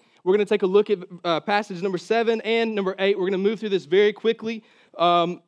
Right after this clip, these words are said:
so a question I've recently asked myself is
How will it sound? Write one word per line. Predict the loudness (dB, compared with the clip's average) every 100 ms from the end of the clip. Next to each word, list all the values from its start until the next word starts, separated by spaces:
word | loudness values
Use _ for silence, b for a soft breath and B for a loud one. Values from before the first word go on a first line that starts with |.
| _ _
so | -2 2 2
a | 2
question | 0 0 0 -4 0
I've | 0 0
recently | 0 -4 -2 0 0
asked | 0 0 -2
myself | -4 -4 -4 -2 -2 -2 -4 -18 _ _ _ -2
is | 2 4 2 0 -6